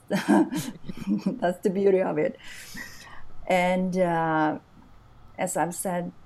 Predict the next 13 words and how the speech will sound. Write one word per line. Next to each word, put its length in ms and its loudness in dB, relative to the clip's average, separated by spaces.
many 200 -4
times 340 -8
before, 680 -4
when 640 -2
more 280 0
people 400 -2
know 300 -2
about 300 -4
the 100 -4
music 560 -2
that 140 -4
we're 160 -2
doing, 480 -4